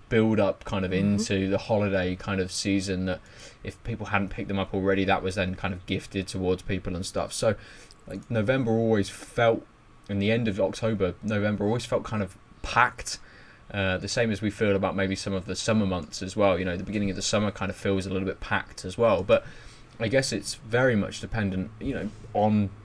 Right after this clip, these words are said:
Speaker 1: the kind of games you want to play. We, we, we spoke about kind of the bigger titles coming out,
Speaker 2: Mm.
Speaker 1: but there would be a ton of people that just don't care about those games, that want to play all of these other games that are, are, uh, that are coming out.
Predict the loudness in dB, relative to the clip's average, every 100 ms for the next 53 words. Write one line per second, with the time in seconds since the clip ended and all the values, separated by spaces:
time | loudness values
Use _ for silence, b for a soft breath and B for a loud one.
0 | -8 -4 -2 2 4 4 4 0 2 2
1 | 0 -6 -6 -2 0 -2 0 0 0 0
2 | 0 0 -4 -4 -10 -12 -6 -2 0 2
3 | 0 0 -2 0 -2 -2 0 2 4 2
4 | 0 0 -2 -2 -6 -2 0 2 2 -2
5 | -4 -4 -4 0 2 4 4 4 4 4
6 | 4 2 0 2 0 -2 2 4 4 2
7 | 2 4 4 4 2 -2 -2 -2 -4 -4
8 | -4 -4 4 4 4 0 -4 0 2 0
9 | B B B -2 4 4 4 2 0 2
10 | 2 2 2 0 -2 -2 0 -2 -2 -4
11 | -4 -6 -8 -8 -4 -2 0 0 0 -2
12 | -2 0 0 -2